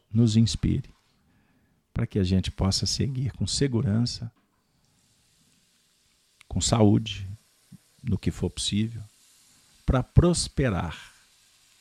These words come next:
sobre o ponto de vista da imortalidade. Que Deus esteja com vocês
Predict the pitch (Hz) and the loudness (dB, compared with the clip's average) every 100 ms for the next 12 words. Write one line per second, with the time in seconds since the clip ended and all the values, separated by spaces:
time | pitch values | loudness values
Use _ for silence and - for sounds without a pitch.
0 | _ _ _ - - 131 98 - 95 90 | _ _ _ -8 -2 -2 -2 -2 -2 -2
1 | - - 73 80 78 - 82 82 82 82 | -4 -6 -4 -4 -4 -6 -4 -2 -2 -2
2 | 80 - - 82 135 95 - - - _ | -2 -4 -4 -6 -8 -10 -14 -20 -20 _
3 | _ _ _ _ _ _ _ _ _ _ | _ _ _ _ _ _ _ _ _ _
4 | _ _ _ - 127 110 104 110 - - | _ _ _ -6 -2 2 2 -2 -6 -6
5 | - - - - 95 90 85 92 87 - | -4 -4 -4 2 2 2 -2 -6 -6 -2
6 | - 123 120 - | 2 4 2 -6